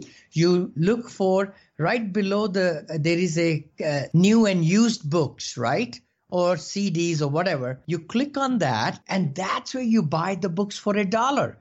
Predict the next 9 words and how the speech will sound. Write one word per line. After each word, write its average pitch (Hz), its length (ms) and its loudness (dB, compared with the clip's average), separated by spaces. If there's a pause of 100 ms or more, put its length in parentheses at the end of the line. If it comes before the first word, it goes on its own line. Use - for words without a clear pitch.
(220)
or 170 140 0
one 208 320 0
cent 180 500 -2
even. 131 460 -4 (200)
You 160 180 -2
pay 185 260 2
for 196 240 -2
shipping 226 500 2
more, 185 380 2